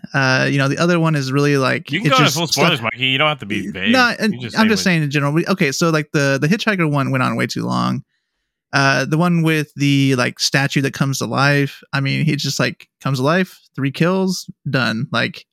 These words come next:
Speaker 1: I didn't think that bad. But the
Speaker 2: Little
Speaker 1: middle
Speaker 2: wo-,
Speaker 1: story
Speaker 2: it was a,
Speaker 1: at the
Speaker 2: it was a bit
Speaker 1: lake
Speaker 2: wooden, huh?
Speaker 1: was really good. I liked that one a lot.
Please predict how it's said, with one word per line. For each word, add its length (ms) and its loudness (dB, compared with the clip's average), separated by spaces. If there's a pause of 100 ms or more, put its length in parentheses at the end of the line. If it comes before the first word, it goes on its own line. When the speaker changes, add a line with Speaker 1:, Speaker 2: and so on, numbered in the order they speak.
Speaker 1:
I 60 0
didn't 180 2
think 120 2
that 140 2
bad. 200 0 (420)
But 160 0
the 100 2
Speaker 2:
Little 200 4
Speaker 1:
middle 120 2
Speaker 2:
wo-, 40 2
Speaker 1:
story 420 0
Speaker 2:
it 60 -2
was 100 -4
a, 40 2
Speaker 1:
at 120 0
the 80 0
Speaker 2:
it 40 -6
was 140 -2
a 0 - (120)
bit 100 -2
Speaker 1:
lake 100 -6
Speaker 2:
wooden, 220 -4
huh? 100 -2
Speaker 1:
was 500 2
really 280 0
good. 340 -6
I 80 2
liked 220 0
that 140 -2
one 100 -4
a 40 -8
lot. 220 -8